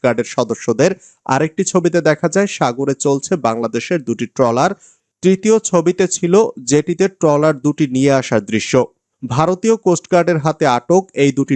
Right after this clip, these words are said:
নৌযান হল এফ বি লায়লা দুই ও এফ বি মেঘনা পাঁচ। এফ বি লায়লা দুই ট্রলারটি এস আর ফিশিং নামের প্রতিষ্ঠানের, অপরদিকে এফ বি মেঘনা পাঁচ নামের ট্রলারটি সি অ্যান্ড এফ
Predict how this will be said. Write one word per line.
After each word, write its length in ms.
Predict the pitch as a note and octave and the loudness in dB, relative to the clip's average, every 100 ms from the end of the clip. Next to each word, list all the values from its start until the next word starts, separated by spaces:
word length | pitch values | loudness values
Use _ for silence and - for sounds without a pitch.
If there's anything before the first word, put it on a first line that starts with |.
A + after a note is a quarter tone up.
| A#2+ | 0
নৌযান 360 | A#2+ B2 C#3+ C#3+ | 0 0 -2 0
হল 160 | D3+ D3+ F#3+ - C#3 | 0 2 0 2 0
এফ 100 | - C3 | 2 0
বি 120 | C#3+ B2 | 0 2
লায়লা 320 | A2+ A#2+ A#2+ A#2+ A2+ | 2 0 0 -2 2
দুই 160 | D3 G#3+ - _ - | 2 2 -6 _ -2
ও 60 | C#3+ - D#3+ | -2 2 0
এফ 100 | D#3+ D3+ | 0 0
বি 100 | D#3+ C3+ | 0 2
মেঘনা 300 | C3 B2+ A#2 - | -2 0 -4 0
পাঁচ। 200 | A#2 - - _ _ - | -2 -2 -12 _ _ 2
এফ 160 | E3+ D#3+ | 2 2
বি 120 | G#3 | 2
লায়লা 360 | F3+ D3+ D#3 E3 | 2 2 2 0
দুই 200 | D3 D#3+ D#3+ | 2 0 2
ট্রলারটি 480 | C3+ B2+ B2 - F3+ - | 0 2 0 0 -2 0
এস 120 | D3 - | -2 0
আর 100 | D#3+ D#3 | -2 0
ফিশিং 300 | D3+ - F#3 | -4 0 -2
নামের 260 | F3+ F3 E3+ - | 0 2 0 0
প্রতিষ্ঠানের, 580 | B2 A#2+ - A#2 D3 - | -2 -2 -2 0 0 0
অপরদিকে 600 | C3+ B2+ E3 C3 A#2 A2+ D#3+ B2 | -2 0 -2 0 -4 -2 -2 2
এফ 100 | C#3 - C#3+ | 0 0 -2
বি 120 | D3 C3+ | 0 2
মেঘনা 320 | B2+ C#3 E3 D#3+ C3+ | 0 0 -2 -2 0
পাঁচ 160 | C3+ - | -2 -4
নামের 240 | C3 B2+ B2 | -6 -2 -2
ট্রলারটি 480 | - A2+ A2+ A2 D#3+ F#3+ - _ - | 0 0 0 0 0 0 -2 _ -6
সি 200 | - F#3 | -2 2
অ্যান্ড 220 | F#3+ F#3+ | 2 2
এফ 120 | F#3+ | -2